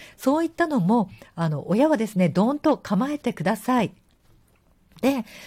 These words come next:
あの、子供が片付けしやすいような仕組みを作ってあげるっていうのもすごく大事なポイントですね。え、子供に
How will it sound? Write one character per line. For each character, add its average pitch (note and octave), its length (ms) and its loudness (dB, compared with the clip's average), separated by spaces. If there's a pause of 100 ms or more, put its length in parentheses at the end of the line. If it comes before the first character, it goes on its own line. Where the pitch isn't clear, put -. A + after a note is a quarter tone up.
(180)
あ F#3 180 0
の、 D3 220 -6 (460)
子 A3 120 2
供 F4 300 -2
が D4 180 0
片 C#4+ 340 0
付 D4+ 380 0
け - 100 -20
し - 200 -2
や E4+ 140 2
す F4 200 -4
い E4 160 -4
よ D#4+ 200 2
う A3 40 0
な G3 240 0
仕 - 140 -12
組 D#4+ 240 -4
み E4+ 80 -2
を D#4 40 0
作 - 240 -2
っ E4 40 2
て - 180 -10
あ F#3+ 240 0
げ B3+ 180 2
る F4 120 0
っ - 20 -2
て - 200 -2
い F#3+ 100 2
う G3+ 80 4
の E3+ 80 0
も D3 120 -4
す - 140 -8
ご C4 80 0
く - 100 -4
大 G#3+ 220 0
事 E3+ 120 -6
な E3+ 200 -4
ポ E3+ 160 0
イ F#3 80 4
ン F3+ 80 -2
ト E3 340 -6
で F3+ 120 -2
す F#3 100 -10
ね。 E3+ 240 -2 (520)
え、 F#3 100 2
子 G3+ 160 -2
供 B3 220 0
に A#3 260 0